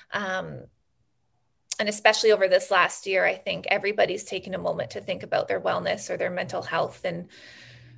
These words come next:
what they can do to support themselves. So that's actually been such a, a blessing to take the time to think about that and kind of implement some things. And you and I talk a lot about that.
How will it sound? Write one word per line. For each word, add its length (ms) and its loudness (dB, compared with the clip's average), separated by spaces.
what 240 10
they 120 10
can 300 -6
do 280 -4
to 100 -4
support 720 2
themselves. 800 0
So 600 2
that's 240 2
actually 380 0
been 200 -2
such 300 -2
a, 320 0
a 80 2
blessing 460 -2
to 100 -10
take 260 -6
the 100 0
time 320 -4
to 120 -10
think 280 -6
about 300 0
that 200 2
and 80 -4
kind 180 -2
of 100 -2
implement 540 -2
some 200 -8
things. 360 -8
And 100 -10
you 140 2
and 80 6
I 140 10
talk 280 -2
a 40 0
lot 200 6
about 340 2
that. 280 2